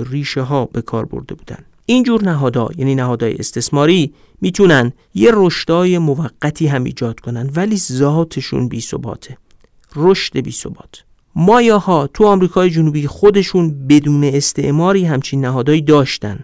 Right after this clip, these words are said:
اما نهاد استثماری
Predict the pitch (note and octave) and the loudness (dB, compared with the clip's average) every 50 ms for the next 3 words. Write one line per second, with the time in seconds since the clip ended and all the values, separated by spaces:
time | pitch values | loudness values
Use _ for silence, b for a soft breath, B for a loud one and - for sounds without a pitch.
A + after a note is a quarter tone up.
0 | _ _ - - D3 D#3+ D#3+ D#3 D#3 D3+ D3+ b b b b b b b b b | _ _ -4 0 2 4 4 4 2 2 -2 b b b b b b b b b
1 | b b - D#3 E3 F3 F3 D3+ D#3 F#3+ G#3+ A3+ A3+ G#3 G#3 F#3+ F3+ E3 - - | b b -2 0 2 2 0 0 0 0 0 0 0 2 2 0 0 -2 -4 -6
2 | - B2+ B2+ - - - B2+ A#2+ A#2 A#2+ C3 C#3+ C#3+ C#3 C3+ C3 | -6 -6 -6 -6 -6 -8 -8 -8 -6 -4 -2 -2 -2 -2 -4 -8